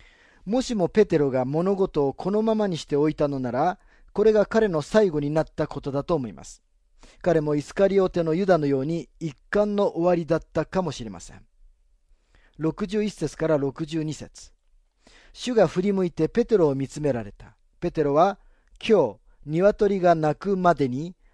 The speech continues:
あなたは三度私を知らないという」と言われた主のお言葉を思い出した。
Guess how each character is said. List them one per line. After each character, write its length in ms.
あ 120
な 120
た 140
は 120
三 340
度 140
私 400
を 100
知 200
ら 120
な 120
い 80
と 160
い 140
う」 140
と 60
言 160
わ 80
れ 100
た 160
主 180
の 140
お 60
言 300
葉 180
を 80
思 160
い 80
出 100
し 60
た。 200